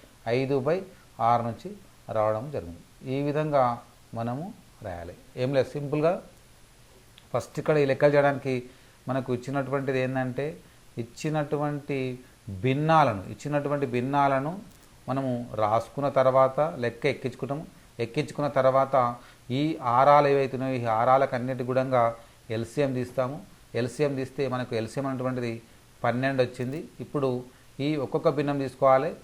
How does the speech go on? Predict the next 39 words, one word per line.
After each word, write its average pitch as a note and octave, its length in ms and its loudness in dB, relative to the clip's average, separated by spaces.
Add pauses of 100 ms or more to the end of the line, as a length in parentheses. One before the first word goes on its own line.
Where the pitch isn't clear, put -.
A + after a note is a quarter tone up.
(240)
ఈ C#3 80 -2
పన్నెండును C3+ 460 0
భాగారం B2 460 4
చేయాలి. C#3 280 4 (120)
వచ్చినటువంటి D3 520 0
దాంతోని C#3+ 460 0
ఆ B2+ 120 -4
భిన్నాన్ని B2 600 -2 (300)
లవహారాలను C3+ 640 4
గుణించాలి. G#2 500 -6
గుణిస్తే C3+ 360 -4
మనకి C3+ 200 -4
ఇక్కడ A#2+ 360 0 (380)
ఫస్ట్ C3 220 -4
ఏమొచ్చిందంటే C3 840 -4
ఎనిమిది C3+ 220 -2
బై C3+ 60 -4
పన్నెండు B2+ 240 0
వచ్చింది. D3 320 -10 (280)
అంటే B2 160 -2
నేను C#3 140 0
ఒకటి C#3 200 -2
బై C#3+ 120 4
రెండును C3+ 300 -2
చేస్తే B2+ 560 -4
ఆరు A#2 180 0
బై C3 120 4
పన్నెండు B2+ 380 -2
వచ్చింది. C3+ 360 -8 (360)
ఆ B2+ 100 4
తర్వాత C3+ 640 2 (540)
ఐదు C3+ 200 2
బై D3 120 4
ఆరును C#3 280 4
చేస్తే B2 500 -4 (300)
పది A#2+ 140 -2
బై C#3 100 2
పన్నెండు C3 260 -2
వచ్చింది. C3+ 360 -8